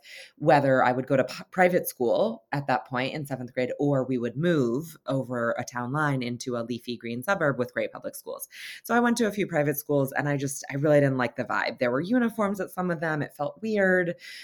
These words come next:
Um, and so I said, you know, in my twelve-year-old economics, "Why don't you just buy a new house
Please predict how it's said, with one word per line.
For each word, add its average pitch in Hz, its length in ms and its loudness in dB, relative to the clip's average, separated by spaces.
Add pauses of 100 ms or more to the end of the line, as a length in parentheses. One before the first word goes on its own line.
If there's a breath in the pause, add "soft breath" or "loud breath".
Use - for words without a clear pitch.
(160 loud breath)
Um, 139 580 0
and 143 160 -2
so 147 100 -2
I 147 120 0
said, 143 400 0
you 135 80 -2
know, 127 140 0
in 127 100 -2
my 123 100 0
twelve-year-old 127 400 0
economics, 180 480 -2
"Why 190 320 2
don't 196 180 2
you 156 80 0
just 127 200 -4
buy 113 140 -2
a 113 60 0
new 92 140 -10
house - 340 -8